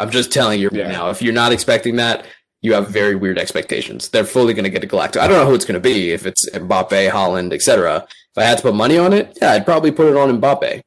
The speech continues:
Speaker 1: But hell if I know. They're gonna get someone just to make it look good, but it, <laughs> it might not, in a very Barcelona-esque way, it may not fit in at all with what they're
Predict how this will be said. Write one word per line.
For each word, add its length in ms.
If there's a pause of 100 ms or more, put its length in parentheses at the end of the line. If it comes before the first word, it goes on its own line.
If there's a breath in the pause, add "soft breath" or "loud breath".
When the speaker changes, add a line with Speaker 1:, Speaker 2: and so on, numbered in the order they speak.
(100)
Speaker 1:
But 540 (1000 loud breath)
hell 200
if 100
I 120
know. 180
They're 160
gonna 140
get 160
someone 440
just 240
to 220 (440 loud breath)
make 220
it 100
look 300
good, 440
but 160
it, 180
<laughs> 240
it 120
might 240
not, 240 (140 loud breath)
in 120
a 60
very 240
Barcelona-esque 680
way, 220
it 60
may 120
not 180
fit 240
in 140
at 120
all 460
with 160
what 200
they're 240